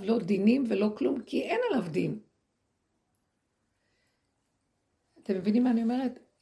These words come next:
גם אין שם ישות שאומרת, "אבל השם אני, אני אשם." זה עוד איזה חותמת של אני. זה מקום של הכל אתה, זה בן דוד, הוא מגיע למקום הזה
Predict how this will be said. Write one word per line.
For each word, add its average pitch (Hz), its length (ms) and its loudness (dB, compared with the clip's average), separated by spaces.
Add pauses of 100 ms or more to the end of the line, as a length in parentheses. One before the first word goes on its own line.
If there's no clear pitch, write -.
(100)
גם 214 200 6
אין 302 200 -6
שם 277 200 -4 (320)
ישות 226 800 -2
שאומרת, 208 480 0
"אבל 185 200 -4
השם 190 340 0
אני, 170 240 -4 (140)
אני - 180 -4
אשם." 160 400 -4 (420)
זה 240 120 -6
עוד 247 240 0 (100)
איזה 190 200 -2
חותמת 214 460 -2
של - 200 -4 (100)
אני. 170 320 -6 (1700)
זה 240 160 -8
מקום 233 360 -6
של - 180 -10
הכל 208 320 -8
אתה, - 220 -10 (160)
זה 190 120 -6
בן 190 200 -4
דוד, 180 300 -6
הוא 202 80 0
מגיע 226 260 2
למקום 233 400 -4
הזה 175 260 -6